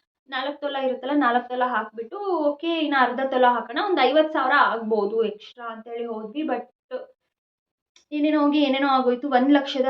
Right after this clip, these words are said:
ಇಪ್ಪತ್ತಾರು ಸಾವಿರದ ಏಳ್ನೂರ something, ಆ, ಬಿಲ್ ನೋಡಿ ಹೇಳ್ತೀನಿ ನಾನು ನೆಕ್ಸ್ಟ್ ವಿಡಿಯೋದಲ್ಲಿ. ನಾನು ಹೊಸ ಡಿಸೈನ್ ಯಾವ್ದು ಮಾಡ್ಸಿದ್ದೀನಿ, ಯಾವ್ದು ತಗೊಂಡಿದ್ದೀನಿ ಅಂತ ಎಲ್ಲ ಡೀಟೇಲ್ ಆಗಿ ಕೊಡ್ತೀನಿ, ಅದಕ್ಕೆ ಎಷ್ಟಾಯ್ತು ಬಿಲ್ಲು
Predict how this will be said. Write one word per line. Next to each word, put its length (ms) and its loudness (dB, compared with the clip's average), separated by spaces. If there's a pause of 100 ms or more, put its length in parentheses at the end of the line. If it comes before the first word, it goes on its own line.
ಇಪ್ಪತ್ತಾರು 840 -6
ಸಾವಿರದ 420 0 (420)
ಏಳ್ನೂರ 420 0 (120)
something, 440 -6
ಆ, 140 -2
ಬಿಲ್ 240 -4
ನೋಡಿ 240 2
ಹೇಳ್ತೀನಿ 420 0
ನಾನು 240 2 (680)
ನೆಕ್ಸ್ಟ್ 300 -16
ವಿಡಿಯೋದಲ್ಲಿ. 520 0
ನಾನು 180 -2
ಹೊಸ 180 -6 (100)
ಡಿಸೈನ್ 400 4
ಯಾವ್ದು 280 4
ಮಾಡ್ಸಿದ್ದೀನಿ, 480 -4
ಯಾವ್ದು 280 -2
ತಗೊಂಡಿದ್ದೀನಿ 720 -4
ಅಂತ 240 -8
ಎಲ್ಲ 220 -12
ಡೀಟೇಲ್ 400 -12
ಆಗಿ 140 -6
ಕೊಡ್ತೀನಿ, 380 -18
ಅದಕ್ಕೆ 340 -8
ಎಷ್ಟಾಯ್ತು 500 -16
ಬಿಲ್ಲು 320 -4